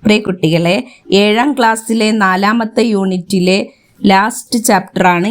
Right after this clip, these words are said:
ഇന്ന് നമ്മൾ പഠിക്കുന്നത്. പാഠത്തിൻ്റെ പേര് അയ്യുഹൽ ഉമ്മാലു, ഏ തൊഴിലാളികളെ, ജോലിക്കാരെ. അതൊരു പോയമാണ്, മൻലൂമാണ്. ഈ പോയം എഴുതിയത്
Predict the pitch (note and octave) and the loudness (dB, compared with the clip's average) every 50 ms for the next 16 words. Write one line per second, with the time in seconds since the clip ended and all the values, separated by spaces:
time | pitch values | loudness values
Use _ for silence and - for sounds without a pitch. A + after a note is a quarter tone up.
0 | A3 G3 F#3 G3 G#3 G3+ F#3 E3+ E3 G3 G#3 - G#3+ F#3 D#3 D#3+ E3 - F3+ F3+ | -2 -2 -2 0 0 0 0 0 0 -2 0 0 0 0 -2 -2 -4 -2 -2 0
1 | F3+ E3+ D#3 D3 D#3 C3+ - C#3 - _ _ - _ _ _ _ _ _ _ - | 0 0 0 -2 -2 -4 -6 -8 -14 _ _ -20 _ _ _ _ _ _ _ -20
2 | _ - - - _ _ _ _ _ _ - G#3 G3 G3 G3 G3 G#3 G#3 - A#3 | _ -20 -20 -20 _ _ _ _ _ _ -2 0 2 2 0 -2 -4 -6 -2 -2
3 | A3 G#3 G3+ G#3+ G#3+ G#3 G#3 F3+ F3 E3+ E3+ F3 F#3 A3 - - - G3+ G3 G#3 | 0 0 0 0 -2 0 0 0 0 0 0 0 0 -2 -2 -2 -2 0 0 0
4 | G#3 G#3 A3 A3 A3 - A3 G3+ F#3+ F#3 F3 - - F#3 F#3+ F#3 F3+ F3 E3+ E3+ | 0 0 0 -2 0 0 0 0 0 -2 -4 -2 -2 0 0 0 0 0 0 0
5 | G3 G#3 F#3 E3 D3 B2+ A2+ A2+ - - - - - - - - - - - - | 0 0 0 -2 -2 -4 -6 -10 -12 -12 -12 -12 -14 -18 -20 -20 -20 -20 -20 -20
6 | - - - - F#3 F#3+ G3 G3 F#3+ F#3+ - G3+ F#3+ F#3 F3 E3+ E3+ F3 F3 F#3+ | -20 -14 -6 0 2 2 2 2 0 -2 -2 0 0 0 0 0 0 0 0 0
7 | A3 A3+ G3 F#3+ F3+ F#3+ F3 F3 E3+ E3 D3 E3+ D#3 - E3+ E3 E3+ F3 F3+ E3+ | 0 -2 -2 -2 0 0 0 0 0 -2 -2 -4 -2 -2 -2 0 0 -2 -4 -6
8 | F3 - F#3 E3+ E3 E3 D#3+ D#3 D#3+ D#3 D3+ - - - _ _ _ _ _ _ | -6 -2 0 0 0 0 -2 -2 -2 -2 -4 -4 -8 -12 _ _ _ _ _ _
9 | - - F3+ F3+ F#3+ F#3+ F#3+ G3 B3 D#4+ E4+ - _ _ _ _ _ _ _ _ | -4 -2 -2 0 0 0 0 0 0 -2 -2 -6 _ _ _ _ _ _ _ _
10 | - G3 G3 G3 G3+ G#3 A3+ B3 B3+ A#3+ G#3 F#3+ F3+ E3+ D#3 - - - D#3+ E3+ | 0 2 2 2 2 2 0 0 0 0 0 0 0 -2 -4 -4 -4 -2 0 0
11 | F3 F3 E3+ F3 F#3 G3+ A3 A3+ G3+ F#3+ F3+ F3 E3+ F3+ G#3+ - - - G3+ G#3 | 0 0 0 0 0 0 0 0 0 0 0 0 -2 -2 -4 -4 -4 -2 -2 0
12 | G#3 - F#3 F3 E3+ F3 F#3+ B3+ A3+ G3 F3 F3 F3+ F3+ E3+ G3 G3+ A3 F3+ E3 | 0 2 0 2 2 2 0 0 0 0 -2 -2 -2 -2 -2 -2 0 0 0 0
13 | E3+ F3 F#3+ | 0 -2 -2